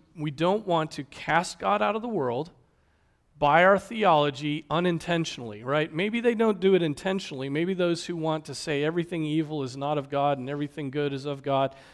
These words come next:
but they're ca-, but, but the end result of them is to bifurcate God and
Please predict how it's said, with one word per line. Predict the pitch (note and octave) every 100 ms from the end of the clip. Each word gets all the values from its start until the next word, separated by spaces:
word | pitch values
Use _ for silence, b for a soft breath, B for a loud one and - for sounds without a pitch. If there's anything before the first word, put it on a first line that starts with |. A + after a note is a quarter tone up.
| B B -
but | D3
they're | D#3
ca-, | C3+ - F#3 G#3 G#3+ D3+
but, | E3 D3+ C3+
but | D3 C#3+
the | C#3+
end | F#3+ A3+
result | A3+ D#3+ F3 E3 -
of | C#3+ C3
them | B2+ B2 B2+
is | C#3 C3+ -
to | - C3+ B2+ - _ _ C3 B2
bifurcate | D#3+ F3 E3+ D3 D#3 D3 C3+
God | B2 G2+ G2 _ _ _ _ _ _ _ _ -
and | C#3